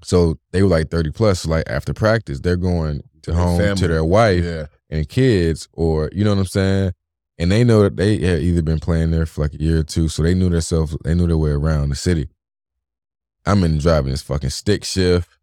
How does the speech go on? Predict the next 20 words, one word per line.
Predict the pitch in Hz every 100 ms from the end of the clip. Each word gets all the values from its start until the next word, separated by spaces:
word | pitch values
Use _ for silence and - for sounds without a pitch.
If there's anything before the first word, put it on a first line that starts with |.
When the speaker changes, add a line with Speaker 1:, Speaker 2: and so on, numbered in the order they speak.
| -
Speaker 1:
that | 76
I'm | 78 73
just, | 73 - 98 -
I'm | 95 92
learning | 98 117 120
to | 113
drive | 104 110 104 101
as | 98
I'm | 95 98
going. | 95 90 85 71 -
Speaker 2:
<laughs> | _ _ _ - 131
Speaker 1:
You |
know | 107
what | 101
Speaker 2:
So | 98
Speaker 1:
I'm |
Speaker 2:
you | 107
Speaker 1:
saying? | 95
Speaker 2:
fucking | 95 - 117 107
up. | 107 98